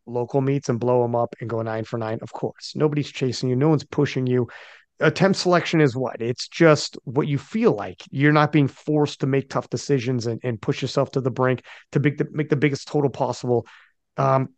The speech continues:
to do what you do at the highest level against the competition you have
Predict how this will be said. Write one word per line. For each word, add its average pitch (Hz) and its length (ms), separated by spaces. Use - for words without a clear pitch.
to - 100
do 214 280
what 311 300
you 202 200
do 160 500
at 147 100
the 147 80
highest 226 800
level 151 460
against 160 260
the 151 60
competition 180 640
you 151 120
have 139 460